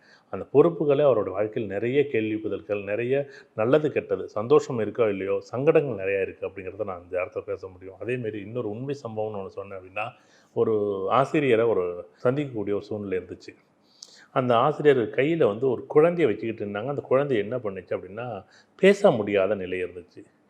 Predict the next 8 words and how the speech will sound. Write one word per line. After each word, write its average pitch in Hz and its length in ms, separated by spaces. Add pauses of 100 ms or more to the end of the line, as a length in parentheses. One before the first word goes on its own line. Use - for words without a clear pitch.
(300)
அந்த 131 260
குழந்தை 160 400
ஒரு, 110 520 (220)
அ, 113 40
அந்த 104 380
ஆசிரியரோட 123 760
ஒரு 101 160
அழுகுரல் 117 540